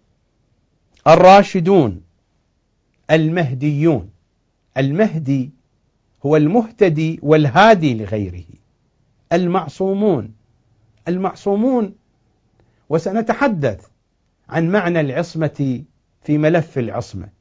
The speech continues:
ملف العصمة سأشرع فيه إن شاء الله تعالى في اليوم السابع والعشرين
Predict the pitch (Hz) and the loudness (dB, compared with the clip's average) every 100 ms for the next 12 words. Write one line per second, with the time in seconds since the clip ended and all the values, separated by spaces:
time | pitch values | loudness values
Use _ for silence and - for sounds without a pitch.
0 | _ _ _ _ _ _ - 143 180 180 | _ _ _ _ _ _ -8 -4 -4 -4
1 | - 143 120 - 165 165 165 - _ _ | -6 -4 -2 -4 -2 -2 -4 -8 _ _
2 | _ _ _ - 131 - - 139 110 107 | _ _ _ -8 -6 -4 -6 -6 -6 -6
3 | 139 139 127 127 165 165 156 - 139 139 | -6 -4 -6 -8 -8 -8 -6 -6 -4 -4
4 | 135 131 131 113 139 143 151 156 _ _ | -2 -4 -6 -6 -4 -4 -6 -8 _ _
5 | _ _ _ - 139 139 165 151 117 - | _ _ _ -10 -4 2 2 2 -4 -4
6 | 165 185 185 214 - _ _ _ _ _ | -2 0 0 -4 -6 _ _ _ _ _
7 | _ _ 120 120 104 - 135 170 208 233 | _ _ -6 -6 -6 -6 -2 0 0 -4